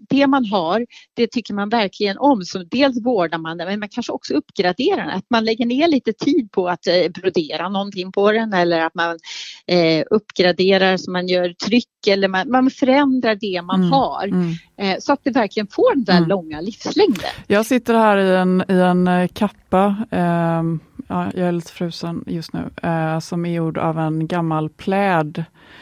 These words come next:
Speaker 2: second hand pläd i ull som är sydd på Göteborgs syfabrik från ett märke som heter Rave Review. Det är väl ett ganska bra sätt att visa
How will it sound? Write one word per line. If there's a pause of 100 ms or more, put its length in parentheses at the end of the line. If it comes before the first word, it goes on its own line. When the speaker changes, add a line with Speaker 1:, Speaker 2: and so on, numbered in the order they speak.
(300)
Speaker 2:
second
hand
pläd
i
ull
som
är
sydd
på
Göteborgs
syfabrik
från
ett
märke
som
heter
Rave
Review.
Det
är
väl
ett
ganska
bra
sätt
att (440)
visa